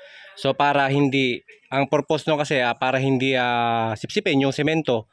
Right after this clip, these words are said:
nung lupa. So pero ito, kagaya nito, siksik naman yung ating lupa, hindi na siya nasipsip ng tubig.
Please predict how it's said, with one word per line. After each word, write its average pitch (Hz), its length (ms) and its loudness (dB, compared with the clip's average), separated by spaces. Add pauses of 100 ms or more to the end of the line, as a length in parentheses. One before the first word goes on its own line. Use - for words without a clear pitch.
(480)
nung 139 180 0
lupa. 131 380 -2 (560)
So 131 400 0
pero 156 240 2
ito, 139 320 2 (160)
kagaya 131 340 0
nito, 135 220 0
siksik - 400 -4
naman 135 240 2
yung 127 80 2
ating 127 240 -2
lupa, 123 320 -2
hindi 113 180 -2
na 117 80 0
siya 117 140 -2
nasipsip 120 480 -4
ng 117 180 -2
tubig. 139 460 -4